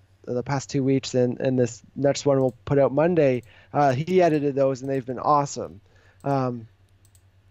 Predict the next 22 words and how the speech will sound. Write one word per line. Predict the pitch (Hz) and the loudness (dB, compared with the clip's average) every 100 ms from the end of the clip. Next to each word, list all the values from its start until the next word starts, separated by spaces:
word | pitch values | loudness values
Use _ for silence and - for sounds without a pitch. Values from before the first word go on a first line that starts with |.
| _ _ _ _ _ _ - _ | _ _ _ _ _ _ -20 _
but | 185 185 139 _ - | 2 2 0 _ -2
to, | 185 165 - - | 2 2 -2 -2
you | 175 | 0
know, | 151 | 0
he | - 175 226 | -4 2 2
doesn't | 202 190 | 2 2
necessarily | 175 - 170 151 143 - _ _ | 0 0 0 0 -2 -10 _ _
come | - 170 | -4 -2
from | 160 156 | -2 -4
the | 143 | -4
cosplay | 165 208 - 165 160 151 127 | 0 0 2 2 4 2 -2
industry | 151 143 - 147 | -4 -6 -4 0
or, | 143 143 110 151 | 0 0 0 -2
or | 135 | -2
side | - 147 | 0 0
of | 143 | 0
things, | - 147 147 | -2 -2 -2
so | - 151 135 - - - _ - | 0 2 2 -2 -14 -20 _ -2
to | 180 | 0
get | 175 185 | 4 4
him | 190 185 - - | 2 0 -8 -4
to, | 180 170 156 156 156 139 | 2 2 2 0 -2 -6